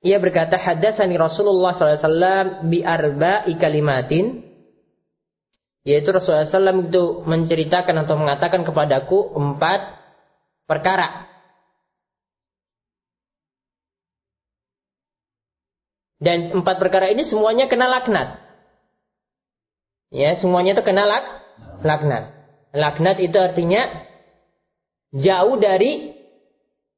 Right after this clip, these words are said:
rahmat Allah. Dan setiap dosa yang dikatakan di awalnya itu dengan laknat,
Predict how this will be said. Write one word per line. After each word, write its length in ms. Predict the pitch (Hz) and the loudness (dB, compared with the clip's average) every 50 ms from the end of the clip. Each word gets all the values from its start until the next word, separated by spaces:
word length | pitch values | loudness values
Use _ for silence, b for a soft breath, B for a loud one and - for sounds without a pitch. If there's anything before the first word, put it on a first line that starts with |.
| _ - | _ -2
rahmat 400 | - 180 - - 202 214 214 214 | -2 -2 -2 0 -2 -2 0 0
Allah. 560 | 220 233 233 220 180 151 - - - - - - - _ _ _ _ _ _ _ _ _ _ _ _ _ _ _ _ _ _ _ _ _ _ _ - | 0 2 2 2 0 0 -4 -8 -16 -18 -20 -20 -20 _ _ _ _ _ _ _ _ _ _ _ _ _ _ _ _ _ _ _ _ _ _ _ -4
Dan 160 | 151 160 160 | -2 -2 0
setiap 640 | 170 180 175 - 254 262 285 277 269 269 - 190 190 | 0 -2 -2 0 2 2 4 2 2 0 0 2 2
dosa 320 | 247 262 254 254 220 214 | 2 4 4 2 2 2
yang 80 | 208 196 | 4 2
dikatakan 720 | 196 175 185 180 190 202 190 - 208 196 185 135 151 175 | 2 2 2 2 2 0 0 2 0 -2 -2 -4 -4 -2
di 160 | 165 170 - | -2 0 2
awalnya 400 | - 180 180 185 185 185 185 170 | 2 4 4 4 4 4 2 2
itu 80 | 185 175 | 2 2
dengan 240 | 165 160 160 160 170 | 2 2 2 2 0
laknat, 320 | 180 180 208 233 277 | 0 0 2 2 2